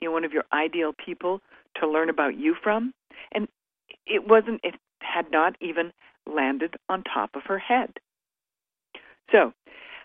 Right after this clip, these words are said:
um, back to additional life lessons that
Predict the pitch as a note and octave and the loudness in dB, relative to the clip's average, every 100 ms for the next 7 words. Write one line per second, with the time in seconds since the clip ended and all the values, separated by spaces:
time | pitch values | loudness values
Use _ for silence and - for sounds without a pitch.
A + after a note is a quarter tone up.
0 | - F#3 F3+ F3 C3+ _ _ _ _ _ | -4 0 0 -2 -8 _ _ _ _ _
1 | _ _ _ _ _ _ _ - F#3 A3+ | _ _ _ _ _ _ _ 0 4 6
2 | C#4+ - - A#3 F#3 C3+ F#3+ - _ - | 4 -2 -4 0 2 2 0 -4 _ -2
3 | E3 D#3+ G#3+ A3+ - F3 A2 A#2+ _ _ | -2 2 2 2 0 -2 -4 -4 _ _
4 | - D#3+ D#3 D#3 E3+ D#3+ - C#3 C3+ _ | -4 2 2 0 -4 -4 -4 -8 -8 _
5 | _ _ _ E3 D#3 D#3 D3+ | _ _ _ -2 0 0 -2